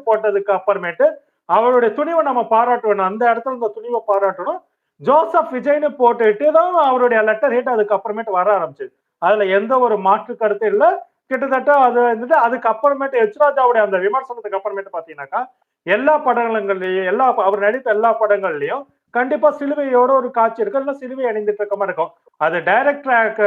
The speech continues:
இதுவோ இல்ல வந்துட்டு இவருடைய விருப்பமோ தெரியாது. மேக்சிமம் டைரக்டர்ஸ் என்னன்னா அதுக்கு அப்புறமேட்டு பாத்தீங்கன்னாக்கா அட்லி மாதிரியான இயக்குனர்கள் கிட்டத்தட்ட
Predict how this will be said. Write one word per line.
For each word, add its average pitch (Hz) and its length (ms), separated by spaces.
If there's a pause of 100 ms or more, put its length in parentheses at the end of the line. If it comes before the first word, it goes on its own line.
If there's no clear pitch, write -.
(180)
இதுவோ 190 580
இல்ல 214 340
வந்துட்டு 202 200
இவருடைய 220 460
விருப்பமோ 202 400
தெரியாது. 147 320 (360)
மேக்சிமம் 233 560
டைரக்டர்ஸ் 269 560
என்னன்னா 233 340
அதுக்கு 220 180
அப்புறமேட்டு 254 480
பாத்தீங்கன்னாக்கா 226 840 (320)
அட்லி 226 360
மாதிரியான 226 420
இயக்குனர்கள் 214 680
கிட்டத்தட்ட 233 720